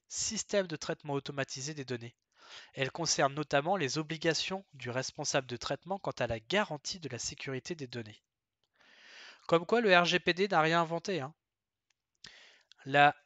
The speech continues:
L C E N, la loi pour la confiance dans l'économie numérique, numéro deux mille quatre tiret cinq cent soixante-quinze du vingt et un juin deux mille quatre,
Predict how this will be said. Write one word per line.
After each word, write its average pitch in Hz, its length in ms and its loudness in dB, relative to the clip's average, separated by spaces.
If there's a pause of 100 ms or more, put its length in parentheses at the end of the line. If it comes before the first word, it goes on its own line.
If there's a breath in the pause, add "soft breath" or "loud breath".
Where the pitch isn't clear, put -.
L 220 160 4
C 254 320 0
E 165 100 4
N, 143 280 2
la 127 140 2
loi 185 220 4
pour 156 180 0
la 139 80 6
confiance 214 500 -4
dans 156 100 0
l'économie 170 540 -4
numérique, 165 680 -2
numéro 131 680 -2
deux 123 140 -6
mille 120 200 -8
quatre 135 280 2
tiret 123 260 -4
cinq - 160 -6
cent 127 140 -10
soixante-quinze 156 640 -2
du 143 100 -8
vingt 147 260 -2
et 165 40 -2
un 170 120 -2
juin 190 220 -2
deux 208 120 -8
mille 196 200 -12
quatre, - 380 -4